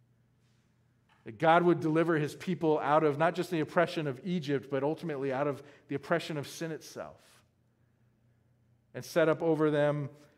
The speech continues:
uh, the chief shepherd. And Peter's telling the churches in Asia Minor that this, this new exodus under that chief shepherd, Christ,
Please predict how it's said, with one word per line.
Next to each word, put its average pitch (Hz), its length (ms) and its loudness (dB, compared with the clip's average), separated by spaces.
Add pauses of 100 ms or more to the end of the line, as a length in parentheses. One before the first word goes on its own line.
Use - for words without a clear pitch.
(180)
uh, 135 340 -2 (440)
the 117 100 -8
chief 190 360 -6
shepherd. 95 540 -8 (2000)
And 139 120 -8
Peter's 220 300 -2
telling 202 280 2
the 151 80 -2
churches 170 420 -6
in 143 100 -4
Asia 143 240 -4
Minor 127 380 -4
that 131 200 -8
this, 147 240 -8 (100)
this 147 200 -10
new 185 300 -2
exodus 135 880 -10 (1040)
under 170 380 0
that 135 240 -2
chief 143 260 -8
shepherd, 123 440 -8
Christ, 117 580 -8